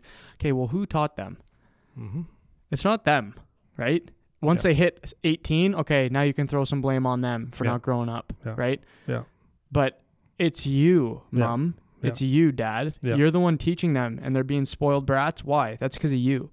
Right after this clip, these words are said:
Speaker 2: Yeah.
Speaker 1: You let that happen.
Speaker 2: Yeah.
Speaker 1: And they're unprepared because of you.
Speaker 2: Yeah.
Speaker 1: You're not preparing them.
Speaker 2: Yeah.
Speaker 1: It's not them,
Speaker 2: Yeah.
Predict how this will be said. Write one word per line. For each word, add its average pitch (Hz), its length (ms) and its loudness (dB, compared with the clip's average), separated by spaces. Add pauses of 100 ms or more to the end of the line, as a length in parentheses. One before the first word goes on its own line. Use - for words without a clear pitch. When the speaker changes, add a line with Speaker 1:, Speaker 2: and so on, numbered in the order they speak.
(200)
Speaker 2:
Yeah. 113 220 -2
Speaker 1:
You 143 200 4
let 143 200 2
that 117 120 -6
happen. - 320 -12 (220)
Speaker 2:
Yeah. 113 120 -4 (120)
Speaker 1:
And 139 160 2
they're 160 120 4
unprepared 151 460 2
because 147 220 0
of 127 80 -2
you. 131 440 4 (240)
Speaker 2:
Yeah. 135 100 0
Speaker 1:
You're 143 100 4
not 147 180 0
preparing 143 400 -2
them. 127 220 -12 (320)
Speaker 2:
Yeah. 107 160 -4 (340)
Speaker 1:
It's 131 180 -6
not 147 280 0
them, 131 360 -2
Speaker 2:
Yeah. 143 200 0